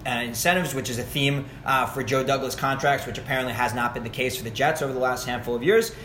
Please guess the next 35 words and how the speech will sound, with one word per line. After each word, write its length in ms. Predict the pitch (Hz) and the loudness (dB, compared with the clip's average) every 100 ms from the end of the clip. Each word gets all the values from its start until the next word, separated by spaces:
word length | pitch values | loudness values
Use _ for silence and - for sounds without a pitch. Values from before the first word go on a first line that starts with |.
| - - | -12 -4
And 140 | 143 | -2
Tyler 320 | - 160 160 | 6 6 6
Kroft 560 | 156 165 151 147 - - | 4 4 6 4 0 -2
came 220 | 160 147 | 0 4
over 200 | 147 143 | 4 4
from 240 | 135 139 | 2 0
the, 240 | 127 123 131 | 2 2 0
from 140 | 143 | -2
the 60 | 127 | -2
Bills, 480 | 117 185 180 180 - - - | 6 6 8 4 -2 -10 2
uh, 180 | 139 139 | 4 4
kinda 300 | 135 151 156 | 2 2 2
had 40 | |
a 80 | 135 | 4
big 200 | 151 135 | 2 2
year 160 | 147 139 | 2 4
back 320 | 139 131 127 | 4 2 -2
in, 180 | 127 127 | -4 -4
in 240 | 131 127 | -6 -6
twenty 640 | 113 143 135 131 131 123 - | -4 0 0 0 -2 -4 -2
eighteen, 380 | 143 143 156 143 | -2 -2 -2 -2
I 80 | 135 | 0
believe 240 | 127 135 | 0 -2
it 60 | 120 | -2
was, 240 | 123 123 | 0 0
with 120 | 113 110 | -2 0
the 80 | |
Bengals, 300 | 156 170 160 | 2 4 2
where 80 | 131 | 2
he 60 | 127 | 0
had 100 | 123 | 0
forty 240 | - 135 | -2 -2
or 60 | 127 | -2
fifty 240 | 127 107 | -4 -8
catches, 480 | 120 151 156 165 - | 0 2 2 0 -2